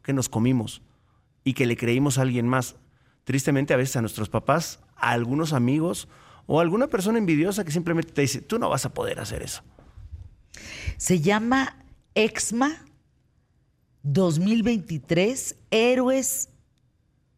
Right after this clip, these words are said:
Speaker 2: y Doers, ¿cómo lo puedes traducir?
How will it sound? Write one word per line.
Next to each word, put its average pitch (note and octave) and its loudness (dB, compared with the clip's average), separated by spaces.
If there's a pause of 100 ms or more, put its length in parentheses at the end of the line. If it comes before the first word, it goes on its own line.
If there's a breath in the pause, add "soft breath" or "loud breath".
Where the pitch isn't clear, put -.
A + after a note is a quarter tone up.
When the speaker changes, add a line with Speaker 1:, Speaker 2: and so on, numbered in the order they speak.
(160)
Speaker 2:
y E3+ 0
Doers, G#3 2
¿cómo G3 2
lo F3+ 0
puedes F3 2
traducir? C3 0